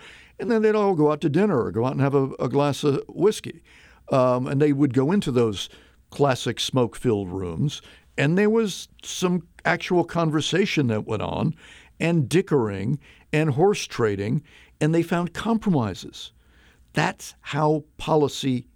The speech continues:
is done. You don't have policy by screaming at each other, calling each other names, and refusing to talk to each other, and refusing to give an inch.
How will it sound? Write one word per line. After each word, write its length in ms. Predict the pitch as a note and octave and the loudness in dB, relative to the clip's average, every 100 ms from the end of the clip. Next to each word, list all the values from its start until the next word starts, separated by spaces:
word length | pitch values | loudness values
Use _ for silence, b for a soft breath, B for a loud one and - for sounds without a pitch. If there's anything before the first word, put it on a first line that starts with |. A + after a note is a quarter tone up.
| _ | _
is 220 | C3+ A2+ G#2+ | -4 -4 0
done. 460 | D3 F#3+ B2 - - _ _ _ | 0 0 -4 -10 -20 _ _ _
You 180 | C3 C#3+ | -2 -2
don't 300 | C3+ G3 A3+ | 2 2 4
have 160 | F#3+ - | 0 -2
policy 680 | D3 B2+ A#2+ - A#2 A#2 b - | -2 0 -2 -2 -4 -4 b -4
by 460 | G#2+ C3 C3 B2 b b - | 2 2 2 -2 b b -12
screaming 720 | - - A#2+ D#3 A#3+ G#3+ B2 | -10 -4 0 2 4 2 2
at 140 | G#2 | 0
each 220 | G#2 - | -4 -4
other, 280 | G2 F2 A2+ | -4 -2 -4
calling 460 | - - D#3+ G3 F#3 | -4 -2 0 0 0
each 220 | E3+ - | 0 2
other 240 | C3+ A#2 | 0 0
names, 680 | A2 C3 F#3+ A2 A#2+ C#3 - B B B B | 0 0 0 -2 -4 -6 -10 B B B B
and 220 | D#3 E3 | 0 2
refusing 460 | E3 E3+ G3 F3 F#3+ | 2 2 -2 0 -2
to 80 | F3 | -4
talk 320 | G3+ A#3 - | -2 -2 -2
to 160 | C4 G#3+ | -2 -2
each 160 | - | -2
other, 260 | A2+ - - b b - | -4 -6 -16 b b -2
and 180 | D3 D#3 | 2 2
refusing 500 | - G#3 D#3 D#3 C#3 | 2 0 0 0 0
to 80 | |
give 200 | A#2 C#3+ | 0 2
an 120 | D3+ - | 0 -2
inch. 580 | G3+ A3 - - - | -4 -4 -6 -12 -12